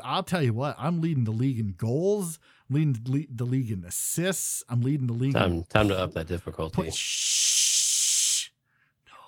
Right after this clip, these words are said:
Speaker 1: shh, just no, no,
Speaker 2: <laughs>
Speaker 1: no. No, I, I, uh, I suck. And so if
Speaker 2: It's
Speaker 1: I
Speaker 2: such a,
Speaker 1: up the
Speaker 2: it is such a
Speaker 1: difficulty.
Speaker 2: pretty game.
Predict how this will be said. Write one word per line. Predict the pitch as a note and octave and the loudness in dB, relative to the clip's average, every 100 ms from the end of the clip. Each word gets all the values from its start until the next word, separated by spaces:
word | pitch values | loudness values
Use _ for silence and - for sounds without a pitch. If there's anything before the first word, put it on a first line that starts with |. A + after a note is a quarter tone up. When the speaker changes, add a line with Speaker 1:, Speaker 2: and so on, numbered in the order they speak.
| - - - | -20 -20 -20
Speaker 1:
shh, | - - - - - - | -20 -16 -16 -16 -16 -16
just | - - _ - - - _ _ _ A2+ | -16 -16 _ -20 -20 -20 _ _ _ -20
no, | A#2 B2 C3+ G2+ - - | -16 -12 -12 -14 -16 -4
no, | G3+ - | -2 -2
Speaker 2:
<laughs> | - - | -8 -8
Speaker 1:
no. | - - - _ - - - _ _ _ B2+ | -12 -12 -20 _ -20 -20 -20 _ _ _ -8
No, | B2+ C3 | -4 -4
I, | F#2+ B2+ D3 D#3 C#4 C#4+ G#3 | -2 -2 0 0 0 0 -4
I, | C#3 E3+ F3 F3 | -4 -2 -2 -2
uh, | C3+ | -2
I | E3+ | -2
suck. | F#3 - A#3+ - - _ _ _ | 0 0 -2 -4 -14 _ _ _
And | D#3 C#3+ | 2 4
so | G#2+ | 2
if | - - | 0 2
Speaker 2:
It's | B3+ | 4
Speaker 1:
I | |
Speaker 2:
such | G#3+ D#3+ | 4 4
a, | B2 - - - C#4 | 0 -2 -8 -2 -2
Speaker 1:
up | - | 0
the | - | 2
Speaker 2:
it | C#3+ | 2
is | B2+ | 2
such | D3 | 2
a | B2+ F#2+ G#2 | 0 2 0
Speaker 1:
difficulty. | E2+ | 0
Speaker 2:
pretty | G2+ | 0
game. | F2 E2+ E2 E2 | 0 -2 -4 -6